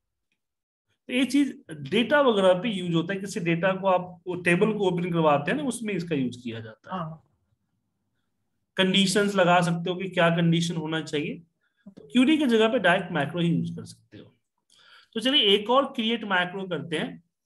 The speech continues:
Speaker 1: यहाँ पे हम create macros। अब इसमें अब जो है यहाँ पे op-, यहाँ पे open ही आया ना, अ, हाँ open,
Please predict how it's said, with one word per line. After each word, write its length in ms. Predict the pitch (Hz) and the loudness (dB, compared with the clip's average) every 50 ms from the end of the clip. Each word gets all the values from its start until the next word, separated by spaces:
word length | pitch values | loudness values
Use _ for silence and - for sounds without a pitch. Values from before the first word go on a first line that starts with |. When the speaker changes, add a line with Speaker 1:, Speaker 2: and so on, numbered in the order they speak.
| _ _ _ _ _ _ _ | _ _ _ _ _ _ _
Speaker 1:
यहाँ 240 | - 147 135 131 127 | -6 -4 -2 -2 -2
पे 120 | 117 113 135 | -2 -2 -4
हम 400 | 139 185 247 269 - - - _ _ _ _ _ _ _ _ _ _ _ _ _ _ _ _ _ _ _ _ _ _ _ _ _ _ _ _ _ _ _ _ _ _ _ - | -4 -4 -4 -6 -10 -14 -20 _ _ _ _ _ _ _ _ _ _ _ _ _ _ _ _ _ _ _ _ _ _ _ _ _ _ _ _ _ _ _ _ _ _ _ -4
create 520 | - 143 151 180 220 - 170 85 - - - _ _ _ _ 131 | 0 2 2 2 2 0 -2 -6 -14 -18 -20 _ _ _ _ -6
macros। 680 | 123 117 107 110 110 - - - - - - - - _ _ _ _ - - - - - | -4 -4 -4 -6 -10 -12 -16 -16 -18 -20 -20 -20 -20 _ _ _ _ -20 -20 -16 -6 -4
अब 200 | 147 151 170 - 208 | -4 -4 -4 -4 -4
इसमें 560 | 220 214 214 262 269 277 294 302 294 - - - | -2 -2 0 0 2 2 2 0 0 -4 -4 -4
अब 160 | 175 202 190 180 | -2 -2 -2 -2
जो 120 | 175 214 | -2 0
है 360 | 196 190 214 254 277 - - 170 | 0 2 2 0 -2 -2 -4 -4
यहाँ 220 | 151 151 156 160 | -4 -2 -4 -4
पे 340 | 156 - 202 226 214 - _ - | -4 -6 -6 -8 -8 -10 _ -2
op-, 320 | 160 165 170 165 170 170 160 | -2 -2 -2 -2 -6 -4 -2
यहाँ 160 | 160 165 170 | 0 2 2
पे 120 | 170 170 | 2 2
open 340 | 170 165 156 165 165 202 214 | 0 0 0 0 -2 -4 -4
ही 80 | 220 208 | -2 -2
आया 200 | 170 147 151 185 | -2 -2 -2 -2
ना, 260 | 240 240 170 - - _ _ _ _ _ _ | -4 -6 -8 -12 -16 _ _ _ _ _ _
अ, 340 | 135 123 120 120 - - _ - | -18 -18 -18 -18 -20 -20 _ -14
हाँ 220 | 131 120 117 113 - | -12 -12 -12 -10 -6
open, 320 | 147 135 - - 107 98 | -6 -6 -6 -8 -12 -16